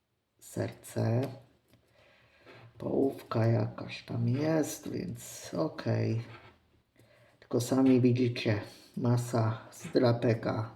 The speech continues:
dwie na razie wygrane tylko. Rower, dobrze, że tak bardziej konkretnie. Rower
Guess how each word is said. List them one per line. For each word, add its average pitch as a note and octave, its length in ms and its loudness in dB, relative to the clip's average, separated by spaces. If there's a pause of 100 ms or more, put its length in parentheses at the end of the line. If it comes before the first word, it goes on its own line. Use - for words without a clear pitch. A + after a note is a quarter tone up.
dwie A#2 480 2 (200)
na A#2 160 2
razie A2+ 320 0
wygrane B2 500 6
tylko. A2+ 420 -2 (1300)
Rower, A#2 580 2 (100)
dobrze, A2+ 380 -2
że A2 120 -4
tak A#2+ 180 -6
bardziej A2+ 440 0
konkretnie. A#2 800 -2 (2750)
Rower - 760 -8